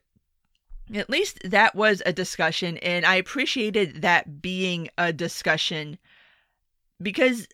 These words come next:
I, I think a lot of people are glossing over, for right now,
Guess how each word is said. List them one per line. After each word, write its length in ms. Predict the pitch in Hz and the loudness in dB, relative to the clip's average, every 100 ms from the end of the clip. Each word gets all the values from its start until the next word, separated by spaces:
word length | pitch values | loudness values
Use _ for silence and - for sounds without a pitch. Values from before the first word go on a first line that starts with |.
| - | -6
I, 240 | - 208 - | -2 -2 0
I 140 | 208 | 0
think 340 | - 359 294 - | -2 -8 -6 -2
a 80 | |
lot 220 | 196 214 214 | 2 2 2
of 80 | |
people 520 | - 196 196 190 190 - | -2 -10 -2 2 2 2
are 100 | 160 | 0
glossing 540 | 147 170 165 - 202 | 0 0 0 0 -4
over, 640 | 170 170 175 160 156 156 180 _ _ _ _ _ _ - | -2 -2 0 2 2 0 -6 _ _ _ _ _ _ -18
for 400 | - 220 214 196 | 0 4 4 2
right 320 | 170 214 226 | 4 4 4
now, 580 | 175 170 151 151 160 | 2 2 2 0 -4